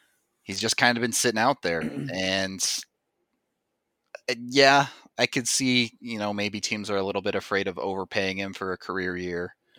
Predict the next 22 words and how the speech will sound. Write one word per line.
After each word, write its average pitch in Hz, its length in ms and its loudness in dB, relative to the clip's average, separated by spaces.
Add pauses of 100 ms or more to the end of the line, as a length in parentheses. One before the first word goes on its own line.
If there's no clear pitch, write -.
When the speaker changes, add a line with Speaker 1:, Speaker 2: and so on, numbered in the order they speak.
(320)
Speaker 2:
Yeah. 117 280 4 (1900)
Speaker 1:
But 92 340 4 (120)
Speaker 2:
That's, - 180 -4
that's 175 320 6
where 190 160 8
I 160 140 10
think 127 280 0
the 110 120 0
fear 113 360 4
is 98 260 2
probably 101 720 2
in, 95 200 2
is 95 300 -2
that 98 320 4 (120)
he 113 240 -2
did 127 280 6
have 113 180 4
a 95 180 2
fifty-six 104 600 -2
point 98 280 0
season, 95 380 -2
and 90 240 -2